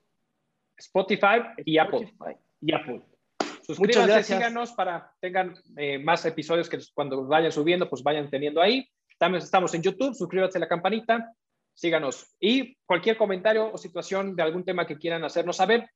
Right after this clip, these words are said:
Speaker 1: te-, les dejamos nuestro correo, es contacto arroba de negocios a la vida punto com.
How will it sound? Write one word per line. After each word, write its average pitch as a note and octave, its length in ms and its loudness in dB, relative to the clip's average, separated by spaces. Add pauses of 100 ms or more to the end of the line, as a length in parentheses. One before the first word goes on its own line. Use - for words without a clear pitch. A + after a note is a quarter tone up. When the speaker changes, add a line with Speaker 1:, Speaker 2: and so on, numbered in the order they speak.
Speaker 1:
te-, E3+ 120 -4
les D#3+ 180 0
dejamos F3 240 0
nuestro E3 200 -2
correo, G3+ 280 2
es G3 140 -2
contacto G3+ 720 -2 (240)
arroba G3 440 4
de D#3+ 120 2
negocios F3 400 -4
a D#3+ 40 -4
la D3 80 2
vida E3+ 240 2
punto E3+ 280 -2
com. B3 240 -2